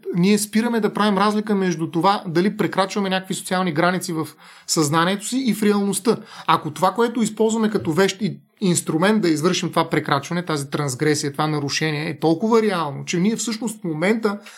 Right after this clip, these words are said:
а, не правим разлика дали го правим наистина или в, само в нашето въображение в качеството си на собственици на някаква вещ, която ние просто натоварваме с, а,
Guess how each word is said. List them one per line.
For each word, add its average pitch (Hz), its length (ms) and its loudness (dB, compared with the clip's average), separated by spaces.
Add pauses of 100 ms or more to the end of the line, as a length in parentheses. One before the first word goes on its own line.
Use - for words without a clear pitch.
(440)
а, 165 200 0
не 165 200 2
правим 202 280 4
разлика 240 360 2
дали 220 100 4
го 208 160 0
правим 190 280 2
наистина 185 580 0
или 180 120 0
в, 151 100 -2
само 180 320 2
в 143 80 -6
нашето 170 260 -2
въображение 147 500 0
в 139 60 -10
качеството - 380 -6
си 156 80 -6
на 143 100 -4
собственици 143 600 -4
на 139 100 -6
някаква 139 300 -8
вещ, 139 280 -6
която 143 220 -6
ние 151 200 -4
просто 151 300 -6
натоварваме 139 540 -4
с, - 220 -12 (500)
а, 143 360 -2